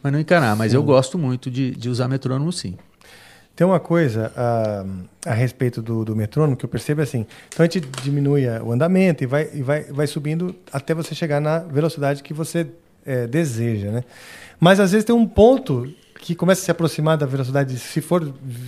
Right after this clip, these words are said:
Speaker 2: uma, uma técnica de velocidade, que você tem que mudar a posição.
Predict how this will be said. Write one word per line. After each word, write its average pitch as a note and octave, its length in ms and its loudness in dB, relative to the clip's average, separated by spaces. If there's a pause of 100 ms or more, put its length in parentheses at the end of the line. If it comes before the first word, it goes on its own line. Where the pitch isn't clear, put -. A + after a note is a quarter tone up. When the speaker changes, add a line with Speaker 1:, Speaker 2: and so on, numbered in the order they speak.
Speaker 2:
uma, C3 160 2
uma B2 280 -8
técnica C3 360 -2
de A#2+ 60 -2
velocidade, C3+ 520 0 (520)
que - 100 -4
você F3 160 2
tem G3+ 80 0
que G#3 100 0
mudar G#3 480 4
a E3+ 120 -4
posição. E3+ 480 -2